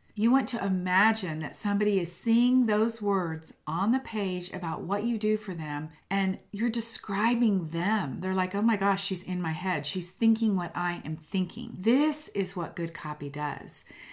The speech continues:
I love to imagine that when somebody is reading my copy, that they're shaking their head in agreeance.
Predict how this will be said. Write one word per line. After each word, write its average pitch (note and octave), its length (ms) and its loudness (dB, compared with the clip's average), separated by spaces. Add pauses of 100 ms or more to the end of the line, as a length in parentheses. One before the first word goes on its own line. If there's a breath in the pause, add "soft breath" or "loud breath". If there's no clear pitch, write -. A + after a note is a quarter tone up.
(160 loud breath)
I G3+ 100 2
love G#3+ 280 4
to A#3+ 140 2
imagine F#3+ 420 4
that D#3 120 -4
when E3 140 -4
somebody F3+ 460 0
is E3 140 -4
reading E3 260 0
my G#3+ 180 2
copy, F3 340 -2
that E3+ 200 -6
they're F3 120 -4
shaking F#3 440 -4
their D#3 100 -4
head E3+ 340 -8
in D#3+ 120 -6
agreeance. E3+ 760 -2